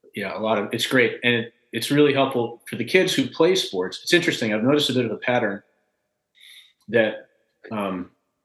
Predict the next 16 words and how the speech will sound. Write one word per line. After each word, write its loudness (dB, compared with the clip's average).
kids 2
who 0
play 2
sports -4
have 0
a 0
better, 0
um, -6
s-, -4
kind 0
of -4
spatial 0
ability. 0
I've -4
seen 2
it. -2